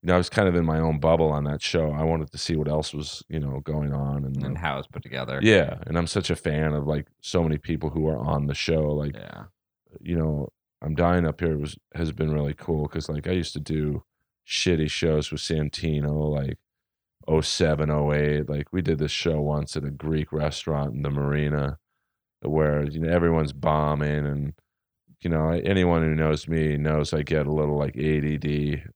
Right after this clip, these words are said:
Speaker 1: at times at shows, so I'll either whip out my dick or, like, do something stupid. So, uh, you know, I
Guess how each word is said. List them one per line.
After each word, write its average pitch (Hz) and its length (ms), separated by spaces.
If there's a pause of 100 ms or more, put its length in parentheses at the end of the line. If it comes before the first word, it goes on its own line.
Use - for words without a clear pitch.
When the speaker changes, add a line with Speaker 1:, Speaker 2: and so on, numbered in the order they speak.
Speaker 1:
at 78 140
times 73 720
at - 100
shows, 73 500
so 76 140
I'll 73 240 (220)
either 76 220
whip 73 260
out 73 160
my 71 160
dick 71 580
or, 73 220
like, 69 340 (1120)
do 87 180
something 76 480
stupid. 76 580
So, 73 680 (140)
uh, 62 440 (1300)
you 85 120
know, 69 380 (380)
I 50 40